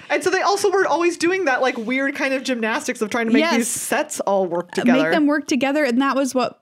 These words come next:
Speaker 2: why they moved away from doing this, because they were like, "This is just too much
Speaker 1: This is so weird.
Speaker 2: weird gymnastics for us to have to do to make these sets jive in draft."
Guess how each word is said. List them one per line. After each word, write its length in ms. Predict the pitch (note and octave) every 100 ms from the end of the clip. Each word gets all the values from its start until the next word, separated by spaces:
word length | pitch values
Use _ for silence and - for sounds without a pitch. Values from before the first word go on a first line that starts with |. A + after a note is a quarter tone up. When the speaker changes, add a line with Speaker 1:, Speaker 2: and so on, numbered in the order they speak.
| -
Speaker 2:
why 380 | A3 A3+ C4+ C#4+
they 160 | A#3
moved 380 | G#3+ A3+ A#3+ A3+
away 360 | G#3+ F#3+ G3 B3+
from 280 | A3+ A3
doing 400 | G#3 F#3+ G3 A#3
this, 200 | C4 D#4+
because 420 | - B3 - G#3 G3+
they 120 | G#3
were 140 | G3+
like, 240 | F#3+ F#3+ F#3+
"This 180 | A3
is 80 | G3+
just 300 | G#3 G3+ -
too 160 | - C4+
much 140 | A#3+
Speaker 1:
This 120 | B3 B3
is 160 | C4
so 360 | - C4 A#3 G#3
weird. 420 | G#3 A#3 B3+ A3+
Speaker 2:
weird 300 | C#4 D4+ C#4
gymnastics 680 | C#4 C4 A3+ G#3 A#3 A#3 -
for 120 | A3
us 100 | G#3
to 80 | G#3+
have 200 | G3+ A3
to 100 | C#4
do 160 | A3+ A3
to 100 | A3
make 220 | G#3 G3+
these 180 | A#3 A#3+
sets 240 | G#3+ G3 -
jive 460 | G3 F#3 G#3 B3
in 180 | - B3+
draft." 600 | B3 G#3 F#3 E3 B3 -